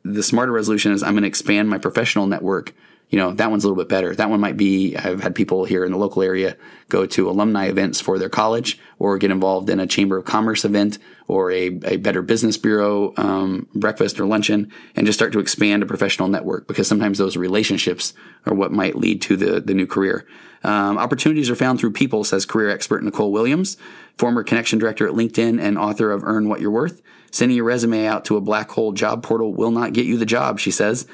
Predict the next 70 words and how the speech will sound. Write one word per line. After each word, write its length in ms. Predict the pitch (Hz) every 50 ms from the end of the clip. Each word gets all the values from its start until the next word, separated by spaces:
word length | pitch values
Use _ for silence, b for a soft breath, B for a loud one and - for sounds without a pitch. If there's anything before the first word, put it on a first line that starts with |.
| B B B B
"but 100 | - -
having 200 | 113 117 113 104
someone 260 | 104 - 113 113 107
who 80 | 110 107
can 160 | 107 101 101
vouch 240 | 98 101 107 107 -
for 100 | - 107
you 120 | 98 95
will. 340 | 101 101 98 95 98 - B B B B B
So 280 | - - 117 107 104 104
identify 440 | 104 104 120 120 - - 110 107 104
three 180 | - - 120
or 60 | 110 101
four 160 | - 113 101
people 240 | - 107 101 113 107
who 60 | 104
are 80 | 101
steps 280 | 92 - - - - -
ahead 120 | 110 113
of 60 | 107 107
you 60 | 101
in 80 | 98
their 80 | 95 92
careers, 380 | - - 117 113 113 113 107 104
reach 180 | 95 90 -
out 140 | 104 101 101
to 60 | - 101
them." 220 | 104 104 101 95
She 140 | 95 - 110
says, 380 | - - 101 98 98 98 - B B B B B B B -
"There 140 | - 101 104
is 100 | 101 104
no 240 | 107 110 113 117 117
one 240 | 107 110 110 110
perfect 280 | 104 120 107 104 101 -
way 120 | 110 101
to 60 | 95 98
do 140 | 117 139
it, 140 | 151 - -
but 160 | - 110 -
some 180 | - - 113 110
research 440 | 107 104 104 - - 104 98 - -
on 180 | 101 101 98
LinkedIn, 480 | 101 101 101 98 - 98 95 95 98 107 B B B B B B B B -
uh, 200 | 95 95 95 95 -
or 120 | 101 110
do 200 | 101 104 120 131
some 120 | 127 - 117
research 300 | 113 92 - 107 95 -
on 140 | 104 101 98
LinkedIn." 360 | 98 95 - 95 92 95 92
She 120 | - -
also 180 | 101 95 - 98
says 180 | - 104 95
you 80 | 110 101
can 120 | 101 98
tap 200 | 95 - 101 -
into 140 | - 101 98
your 80 | 95 95
existing 320 | 90 104 101 - - 98
network 300 | 98 98 - - 95 -
to 80 | - 104
see 100 | - -
if 80 | -
someone 240 | - - 104 101 92
is 80 | 92 -
connected 340 | - - 117 110 - - 101
to 80 | 98
a 60 | 95
person 420 | 92 - 95 95 - 92 92 92